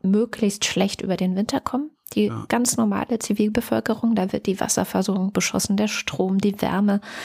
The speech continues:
Speaker 1: Die Krise ist riesig und diese Woche hat dann auch die, äh, ukrainische Regierung die Bürgerinnen aufgerufen, dass sie im Winter nicht nach Hause kommen sollen. Also die Bürgerinnen, die geflohen sind.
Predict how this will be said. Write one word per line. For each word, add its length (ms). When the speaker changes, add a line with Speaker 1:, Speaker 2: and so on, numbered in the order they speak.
Speaker 1:
Die 100
Krise 360
ist 260
riesig 380
und 140
diese 240
Woche 260
hat 160
dann 160
auch 180
die, 280
äh, 260
ukrainische 640
Regierung 500
die 80
Bürgerinnen 680
aufgerufen, 840
dass 180
sie 100
im 200
Winter 400
nicht 300
nach 180
Hause 220
kommen 340
sollen. 320
Also 220
die 120
Bürgerinnen, 540
die 100
geflohen 400
sind. 300